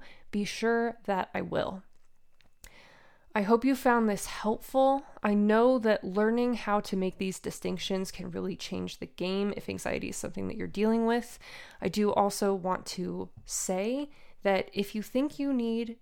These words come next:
professional support, if you think that your anxiety is something that is, you know, a, a real mental health concern, something you might need treatment for, please, please seek the help of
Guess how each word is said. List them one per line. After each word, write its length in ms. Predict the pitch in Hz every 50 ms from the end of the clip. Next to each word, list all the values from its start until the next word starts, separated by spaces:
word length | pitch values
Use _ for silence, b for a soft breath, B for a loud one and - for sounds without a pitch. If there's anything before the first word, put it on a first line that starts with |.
| - - -
professional 800 | - 214 208 - - 196 190 190 - - 220 214 214 208 208 208
support, 580 | 202 - - 190 - - - 180 185 190 190 -
if 160 | 185 - -
you 120 | 196 190
think 220 | - 226 240 277 -
that 120 | 277 -
your 160 | 226 226 220
anxiety 640 | 220 214 202 - 196 190 190 196 196 190 196 190 190
is 140 | 208 - -
something 640 | - - 196 190 180 - - 190 185 185 185 185 - B B B B B B B B
that 300 | - 190 185 202 - -
is, 300 | - 196 190 175 - -
you 100 | - 190
know, 220 | 190 185 - - - -
a, 160 | 190 202 - - - -
a 80 | 196 190
real 380 | 175 180 226 240 269 285 277
mental 640 | 254 226 208 202 202 208 214 220 - 220 208 202 196
health 440 | - - - 196 190 190 - -
concern, 520 | - - 190 165 - - - 190 180 180 175
something 320 | - - 180 - 214 226
you 100 | 240 240
might 220 | 220 208 - - -
need 260 | 185 190 180 170 - b b b b b
treatment 680 | - - - - 277 285 - - - 202 190 175 - -
for, 440 | - - 165 - 90 90 - 180 - B B B B B B B B B
please, 540 | - - - 214 214 214 208 208 208 202 -
please 500 | - - - - 208 196 190 190 185 180
seek 420 | - - - - - 202 190 -
the 100 | - 202
help 380 | 185 - 190 185 180 175 - - -
of 240 | 185 185 185 180